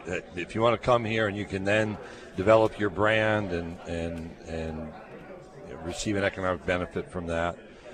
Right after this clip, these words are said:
And so we, we debated that back and forth, and our student athletes agreed that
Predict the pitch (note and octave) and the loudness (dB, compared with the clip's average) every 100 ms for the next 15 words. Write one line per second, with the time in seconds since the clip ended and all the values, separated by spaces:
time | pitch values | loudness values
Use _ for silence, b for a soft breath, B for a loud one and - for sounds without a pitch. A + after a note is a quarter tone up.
0 | B G2+ G#2+ F3+ C#3+ - A#2 G#2 A2 A2 | B -4 4 6 6 2 0 2 6 6
1 | G#2+ F#2 G2+ F2+ G2 G2 F#2 - G2 G2+ | 6 6 6 8 6 6 0 0 4 4
2 | G2+ F2+ F2 E2+ - - G#2+ F#2 F#2 F2+ | 2 -4 -6 -6 -6 -4 -2 4 4 4
3 | F#2+ - E2+ A2 G2+ C#2 - D2+ | 0 -6 -2 0 0 -2 -4 -6